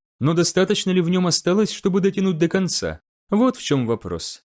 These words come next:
Дарий вскочил на ноги, размахивая пистолетом в сторону теней. «Кто там?» крикнул он. «Покажись!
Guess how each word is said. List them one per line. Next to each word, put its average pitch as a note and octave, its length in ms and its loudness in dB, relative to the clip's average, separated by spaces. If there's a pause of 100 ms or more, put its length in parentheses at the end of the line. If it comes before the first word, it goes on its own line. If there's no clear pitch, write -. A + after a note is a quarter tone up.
(560)
Дарий D#3+ 340 2
вскочил C3 480 0
на D3 180 2
ноги, F2 420 -4
размахивая D3 720 2
пистолетом D3 640 0
в - 40 -2
сторону A2+ 420 0
теней. D2 480 -8 (460)
«Кто A#3 260 2
там?» C3+ 440 -2 (240)
крикнул A#2 520 0
он. C#2 260 -10 (440)
«Покажись! A3 720 0